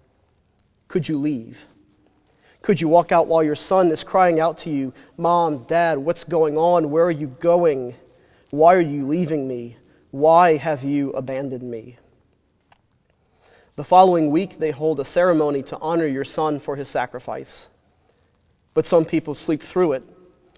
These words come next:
Others don't even bother to come because they have better things to do. And some people come with a pretentious smile and pretend to care, while others sit around and say, "This is boring."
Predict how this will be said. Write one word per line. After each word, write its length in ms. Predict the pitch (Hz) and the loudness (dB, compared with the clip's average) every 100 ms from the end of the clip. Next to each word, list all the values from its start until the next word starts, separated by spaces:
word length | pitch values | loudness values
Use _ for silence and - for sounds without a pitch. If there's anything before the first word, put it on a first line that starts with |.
| _ _ _ - | _ _ _ 2
Others 320 | 170 180 160 | 4 6 4
don't 180 | 165 165 | 2 2
even 260 | 151 147 | 0 -2
bother 340 | 135 156 156 147 | 0 2 2 -4
to 120 | - | -8
come 460 | - 240 202 139 123 - - | -4 0 0 -2 -10 -14 -6
because 300 | 156 180 151 | -4 -2 -2
they 100 | 160 | -2
have 240 | 156 127 | -2 -2
better 180 | 147 147 | -2 -2
things 320 | - 147 131 | -2 -8 -8
to 80 | - | -12
do. 400 | 127 131 131 131 _ _ _ _ _ | -12 -10 -12 -16 _ _ _ _ _
And 120 | 160 160 | -4 0
some 220 | 202 - | 0 0
people 260 | 202 170 | -2 -4
come 360 | 160 - 202 180 | -6 -4 -2 -2
with 140 | 165 151 | -4 -4
a 40 | |
pretentious 560 | - 151 208 202 190 - | -6 -6 -4 -4 -4 -6
smile 560 | - 170 175 160 151 - - | -4 0 2 2 -2 -6 -8
and 180 | - 170 | -4 -4
pretend 420 | - - 202 185 | -4 -4 -2 -2
to 80 | 170 | -4
care, 520 | - 190 180 131 143 127 _ _ _ _ - | -6 -4 -4 -4 -8 -16 _ _ _ _ 0
while 160 | 160 | 2
others 260 | 190 190 175 | 4 2 0
sit 220 | - 185 | -2 0
around 480 | 160 156 175 165 151 | 2 2 2 0 -2
and 120 | 151 | -6
say, 440 | - 160 151 143 - _ - | -2 0 0 -2 -10 _ -6
"This 380 | 143 220 - - | 4 4 4 -6
is 240 | 208 139 | -6 -8
boring." 680 | 131 156 165 147 131 123 139 | -6 -2 0 0 -4 -10 -16